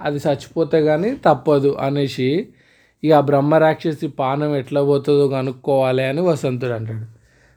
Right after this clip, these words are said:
"సరే, నేను ట్రై చేస్తా" అని మళ్ళా ఆయనను ఒక బొమ్మలాగా చేసి పెడతది.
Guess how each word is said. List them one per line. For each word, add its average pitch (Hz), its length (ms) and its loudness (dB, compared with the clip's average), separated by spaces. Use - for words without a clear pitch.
"సరే, 135 240 2
నేను 139 300 0
ట్రై 127 260 2
చేస్తా" 147 400 2
అని 165 160 -2
మళ్ళా 180 500 4
ఆయనను 165 380 0
ఒక 147 120 -4
బొమ్మలాగా 151 580 0
చేసి 143 300 0
పెడతది. 117 440 -4